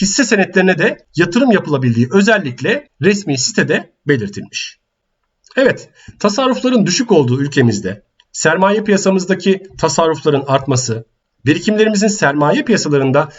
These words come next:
değerlendirilir hale gelmesi çok önemli. Temettüde özellikle hisse senedi yatırımı yapmaya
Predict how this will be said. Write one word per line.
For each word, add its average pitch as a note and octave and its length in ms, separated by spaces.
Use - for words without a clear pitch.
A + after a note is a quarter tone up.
değerlendirilir F3 760
hale G#2 280
gelmesi F3 400
çok B2 200
önemli. F2+ 360
Temettüde G3 540
özellikle A2 680
hisse C#3+ 240
senedi C#3 320
yatırımı C3+ 300
yapmaya B2 540